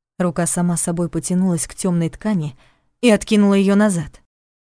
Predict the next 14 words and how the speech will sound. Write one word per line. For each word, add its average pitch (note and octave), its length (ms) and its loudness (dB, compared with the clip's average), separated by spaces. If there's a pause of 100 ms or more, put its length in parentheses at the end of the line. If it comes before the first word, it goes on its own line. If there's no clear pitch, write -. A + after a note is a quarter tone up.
(240)
Из E3 220 -2
горла D#3 400 -2
вырвался D#3 600 -4
сдавленный E3+ 640 -2
крик, - 440 -6 (520)
и G#3+ 80 2
Влад G3 320 2
почти - 380 0
отпрыгнул G3 500 0
назад, G#3 480 2
наконец F#3+ 440 2
задыхаясь G3 600 2
от G#3 160 0
ужаса. D#3 400 -2